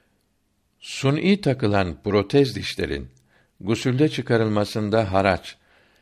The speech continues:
herhangi bir zorluk yoktur. Kolayca çıkarılıp altlarındaki deri yıkanır. Böyle diş yaptırılması caizdir. Bunların başka mezhebi taklit etmelerine lüzum yoktur.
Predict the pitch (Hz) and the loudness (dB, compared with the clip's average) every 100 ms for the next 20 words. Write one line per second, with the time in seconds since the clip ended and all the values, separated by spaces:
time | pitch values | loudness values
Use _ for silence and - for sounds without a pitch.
0 | _ 107 98 123 139 117 98 87 87 85 | _ -2 0 0 0 0 0 -2 0 0
1 | 90 107 - 65 - - - - _ _ | 0 -2 0 -2 -2 -14 -16 -20 _ _
2 | _ _ _ _ _ _ _ - 113 139 | _ _ _ _ _ _ _ -4 4 4
3 | 131 113 - 95 92 71 85 - - _ | 4 2 0 -2 0 0 -2 -4 -12 _
4 | _ _ - 120 123 127 123 120 120 127 | _ _ -2 -2 2 2 2 0 0 -2
5 | 95 92 90 80 - - 60 - - _ | 0 0 0 -2 -4 -6 -6 -10 -18 _
6 | _ _ _ _ _ _ 143 165 143 123 | _ _ _ _ _ _ 2 4 4 2
7 | 123 113 110 117 107 101 98 139 127 120 | 0 0 0 -2 -2 -2 -4 -6 -2 4
8 | 117 113 82 60 - - _ _ _ _ | 4 4 -2 -8 -14 -16 _ _ _ _
9 | _ _ - 104 123 123 131 131 120 - | _ _ -10 -2 2 4 4 2 -4 -12
10 | _ 78 95 - 151 135 - 101 95 110 | _ -2 -2 0 0 0 0 -2 -2 0
11 | 95 - 113 101 98 101 101 95 95 90 | -2 0 0 0 -2 -2 0 0 0 0
12 | 80 80 73 67 65 - 65 - | -2 -4 -4 -2 -4 -6 -12 -14